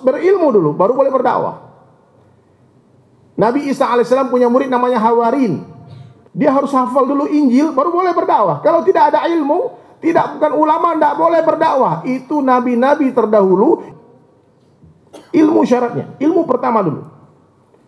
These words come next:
Allah berikan kitab sempurna, baru berdakwah, itu Nabi Isa alaihissalam. Tapi Rasulullah beda. Dakwah dulu, baru Allah berikan ilmu.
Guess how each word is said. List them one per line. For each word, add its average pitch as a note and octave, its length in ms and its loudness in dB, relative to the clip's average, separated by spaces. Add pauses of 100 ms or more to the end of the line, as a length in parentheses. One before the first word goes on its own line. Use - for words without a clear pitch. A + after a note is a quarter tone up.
(120)
Allah C#4+ 320 0
berikan D4+ 320 0
kitab - 400 -4
sempurna, C#4+ 480 0
baru C#4+ 240 0
berdakwah, C4+ 400 2
itu G#3+ 80 0
Nabi G#3 320 0
Isa E3 160 -2
alaihissalam. B2+ 480 -8 (560)
Tapi G#3 240 0
Rasulullah E3+ 400 0
beda. B2 400 -2 (480)
Dakwah E3+ 320 -2
dulu, F3 240 0
baru E3+ 240 0
Allah D3 160 0
berikan C#3+ 240 -2
ilmu. A#2 240 -6